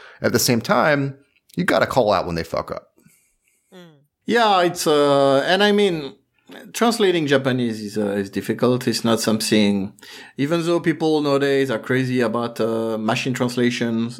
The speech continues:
Speaker 3: stuff you can get from Google or other services, it remains, it's an art.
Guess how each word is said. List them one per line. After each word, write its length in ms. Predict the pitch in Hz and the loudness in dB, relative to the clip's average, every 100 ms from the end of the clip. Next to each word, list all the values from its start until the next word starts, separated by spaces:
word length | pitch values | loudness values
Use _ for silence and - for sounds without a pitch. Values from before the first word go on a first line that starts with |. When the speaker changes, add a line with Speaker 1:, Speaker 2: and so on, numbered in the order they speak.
| - | -14
Speaker 3:
stuff 280 | - 113 - | -6 -4 -4
you 60 | |
can 140 | 113 107 | -4 -2
get 160 | 107 | -2
from 200 | 104 101 | -2 -6
Google 540 | 101 107 107 110 104 104 | -4 -6 -2 0 2 0
or 220 | 95 92 | 0 -2
other 180 | 104 107 | -4 -4
services, 680 | - 120 123 123 123 120 - - _ _ _ _ _ - | -2 -2 -2 -2 -2 -2 -6 -20 _ _ _ _ _ -4
it 140 | 170 | 2
remains, 560 | 220 208 196 185 147 202 | 4 6 6 4 2 -2
it's 180 | 190 262 | -2 2
an 140 | 220 | 4
art. 440 | 175 110 - - | 4 2 -4 -16